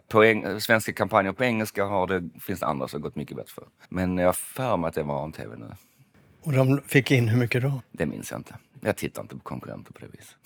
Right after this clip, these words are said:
Speaker 1: <laughs>
Speaker 2: Nej, men du, du fick, du fick i alla fall blodad tand och
Speaker 1: Absolut.
Speaker 2: du gav dig på ett nytt, eh, projekt själv.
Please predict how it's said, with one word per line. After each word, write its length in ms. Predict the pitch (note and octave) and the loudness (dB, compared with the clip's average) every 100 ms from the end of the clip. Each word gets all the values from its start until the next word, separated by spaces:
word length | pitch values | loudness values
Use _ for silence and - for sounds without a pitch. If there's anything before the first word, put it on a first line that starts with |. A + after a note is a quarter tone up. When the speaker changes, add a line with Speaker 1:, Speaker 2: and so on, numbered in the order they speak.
| - | -18
Speaker 1:
<laughs> 280 | - - - | 0 4 6
Speaker 2:
Nej, 320 | C#3 C#3 D#3 F3+ | 8 10 10 8
men 180 | D3 D#3+ | 10 12
du, 400 | E3 F3+ F3 D3 | 12 12 8 2
du 160 | D3 D#3+ | 0 4
fick, 240 | E3+ - - | 4 4 -4
du 200 | D#3 E3+ | 0 2
fick 200 | G3 F3+ | 4 6
i 40 | |
alla 120 | F3 C3 | 8 8
fall 120 | C3+ | 6
blodad 340 | C#3+ B2 A2+ | 6 6 4
tand 320 | C3 D#3 D#3 - | 4 4 4 0
och 120 | C3+ | 4
Speaker 1:
Absolut. 240 | - C#3+ C#3 | 4 4 2
Speaker 2:
du 80 | |
gav 140 | C#3 C3+ | 6 8
dig 120 | C3+ | 6
på 120 | B2 | 4
ett 80 | A#2 | 2
nytt, 500 | A#2+ A2+ - _ - | 0 -2 -6 _ -6
eh, 100 | A2 | -6
projekt 440 | - A2+ B2+ A2 | -6 -4 -4 -4
själv. 320 | - G3 E3+ | 0 0 -2